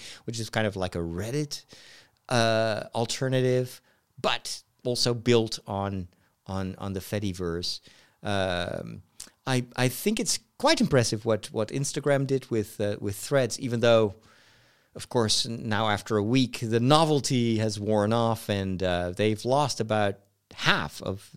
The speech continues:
their audience. But still, we're talking about millions and millions of people.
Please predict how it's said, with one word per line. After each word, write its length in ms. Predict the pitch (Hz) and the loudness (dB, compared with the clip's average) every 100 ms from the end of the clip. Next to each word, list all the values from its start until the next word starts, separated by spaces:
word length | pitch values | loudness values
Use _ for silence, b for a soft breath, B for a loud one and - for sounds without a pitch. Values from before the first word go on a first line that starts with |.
| - | -6
their 300 | 101 87 82 | -2 0 0
audience. 400 | 90 90 104 156 | -2 -2 -4 -6
But 160 | - 220 | -6 -4
still, 320 | - 294 247 | -2 2 4
we're 80 | 123 | 6
talking 280 | 190 254 170 | 6 6 6
about 220 | 151 123 | 4 4
millions 600 | 120 139 262 269 202 151 | -2 -4 0 2 2 4
and 100 | 147 | 4
millions 340 | 143 127 113 | 4 2 2
of 140 | 101 - | -2 -4
people. 460 | 98 90 85 85 | -4 -2 -2 -2